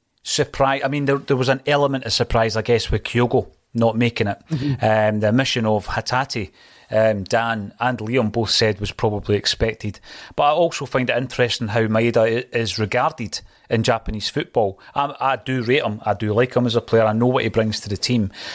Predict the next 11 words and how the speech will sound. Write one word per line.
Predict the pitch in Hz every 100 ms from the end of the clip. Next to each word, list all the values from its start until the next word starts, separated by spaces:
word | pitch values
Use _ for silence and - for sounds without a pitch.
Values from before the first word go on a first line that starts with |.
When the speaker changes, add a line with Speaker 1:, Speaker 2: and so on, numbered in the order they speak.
| - -
Speaker 1:
Um, | 113 113 113 107 107
but | 139
in | 120
terms | - 160 156 135 117 -
of | 123 117 107 101 - -
the | 123 113 110 110
three | - 131
players | - 120 107
I've | 101 -
mentioned, | 135 170 - 98 - - - - -
uh, | -